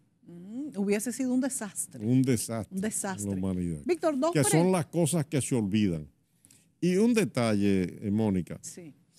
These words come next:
Speaker 2: El Papa Pío doce, que fue antes cardenal secretario de Estado, que es decir, el que gobierna toda una serie de estructuras importantes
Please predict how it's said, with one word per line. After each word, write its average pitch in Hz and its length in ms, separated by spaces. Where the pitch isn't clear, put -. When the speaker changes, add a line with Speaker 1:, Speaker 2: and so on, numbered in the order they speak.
Speaker 2:
El 131 240
Papa 202 480
Pío 156 240
doce, 113 500
que 120 200
fue 156 560
antes 120 800
cardenal 110 500
secretario 120 600
de 110 40
Estado, 104 400
que 98 80
es 104 60
decir, 123 280
el 117 80
que 107 140
gobierna 107 840
toda 113 140
una 120 160
serie 120 280
de 113 100
estructuras 113 540
importantes 98 920